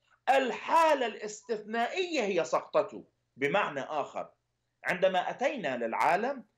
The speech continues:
وابتدأنا نتعلم المشي سقطنا كثيرًا، بداية الإيمان. عندما كبرنا وأصبحنا بالغين أصبحت مشينا مستمرًا لأنه مشينا ملايين المرات. لكن هل هناك احتمال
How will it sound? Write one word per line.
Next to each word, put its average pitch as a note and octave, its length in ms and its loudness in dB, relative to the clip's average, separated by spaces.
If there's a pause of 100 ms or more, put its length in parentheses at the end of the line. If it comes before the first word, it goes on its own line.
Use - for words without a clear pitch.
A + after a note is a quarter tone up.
(120)
وابتدأنا C#3+ 720 0
نتعلم C3+ 420 0
المشي D#3 360 -4
سقطنا C3 460 -2
كثيرًا، E3+ 640 0
بداية D3 420 2
الإيمان. F#3+ 520 -4 (380)
عندما C#3+ 280 0
كبرنا D3 720 0 (240)
وأصبحنا C#3 580 0
بالغين B2 680 -4 (500)
أصبحت A2+ 540 -2
مشينا C3 760 -2 (260)
مستمرًا F#3 600 2
لأنه D3 440 -6
مشينا D#3 480 -2
ملايين C3 380 0
المرات. G#2 500 -2 (260)
لكن A#3 380 2
هل E4 320 4
هناك A#3 640 0 (800)
احتمال A#3 840 0